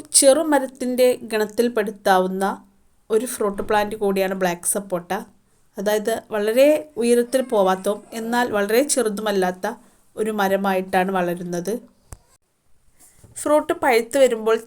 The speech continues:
ചെറിയ തവിട്ട് നിറത്തിലേക്ക് മാറും. അപ്പോൾ തന്നെ പറിച്ചെടുത്ത് സൂക്ഷിക്കുന്നതാണ് നല്ലത്. കാരണം അല്ലെങ്കിൽ നന്നായി പഴുത്ത് ഞെട്ടറ്റ് താഴെ വീണ്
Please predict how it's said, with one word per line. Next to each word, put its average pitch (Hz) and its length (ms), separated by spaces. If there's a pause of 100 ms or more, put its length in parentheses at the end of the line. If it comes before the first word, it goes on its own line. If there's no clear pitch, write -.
ചെറിയ 214 240 (140)
തവിട്ട് 196 380
നിറത്തിലേക്ക് 214 520 (100)
മാറും. 180 260 (720)
അപ്പോൾ 220 280 (120)
തന്നെ 247 200 (100)
പറിച്ചെടുത്ത് 220 560
സൂക്ഷിക്കുന്നതാണ് 196 1500 (120)
നല്ലത്. 180 420 (240)
കാരണം 185 400 (640)
അല്ലെങ്കിൽ 240 500 (200)
നന്നായി 247 420 (120)
പഴുത്ത് 196 460 (380)
ഞെട്ടറ്റ് 226 720 (840)
താഴെ 247 400
വീണ് 233 200